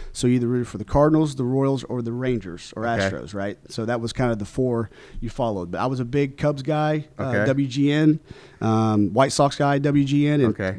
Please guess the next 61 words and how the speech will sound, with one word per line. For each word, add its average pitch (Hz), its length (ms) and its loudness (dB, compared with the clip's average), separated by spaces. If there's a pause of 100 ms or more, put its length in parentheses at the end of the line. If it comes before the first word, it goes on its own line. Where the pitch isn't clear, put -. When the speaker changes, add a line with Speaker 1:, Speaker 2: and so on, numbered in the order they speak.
(100)
Speaker 1:
the - 80 -6
Atlanta 135 260 4
Braves, 131 300 -2
T 143 140 -2
B 131 180 -2
S. - 240 -12 (200)
Speaker 2:
Okay. 87 360 -6
Speaker 1:
Yep. 135 120 -4
Speaker 2:
Well, 98 220 -4 (180)
I 98 120 -4
don't 95 100 -2
like 95 160 -6
any 87 120 -6
of 82 40 -8
those 82 140 -8
teams. 85 180 -8
I 87 60 -2
like 85 140 -6
the 82 80 -6
Reds. 80 300 -4
So, 98 120 0
uh, 151 580 4 (120)
Speaker 1:
<laughs> - 120 -12
Speaker 2:
I 117 100 -2
can't 113 220 -4
stand 110 240 0
the 98 60 -8
Cubs. 117 240 0
Or 107 60 2
the, - 80 -2
and 117 60 -2
I 123 100 2
grew 123 280 4
up 113 80 2
in 110 60 2
East 107 160 2
Tennessee 101 340 -2
with 92 140 -2
all 92 100 0
the 92 80 -4
Braves 90 320 -6
fans, 85 300 -10
so 87 280 -6
I've 123 120 2
Speaker 1:
Yeah. 160 220 8 (180)
Speaker 2:
been 113 100 -2
tired 107 340 0
of 90 60 -4
them 92 140 -6
for 123 100 0
Speaker 1:
Yeah, 175 220 10
Speaker 2:
the 131 80 4
past - 0 -
Speaker 1:
no, 135 60 2
Speaker 2:
six 175 100 6
Speaker 1:
I 160 100 10
get 156 200 6
Speaker 2:
months. - 200 -2
Speaker 1:
it. - 60 -18
Speaker 2:
Uh, 120 100 -2
Speaker 1:
Yeah. 151 200 4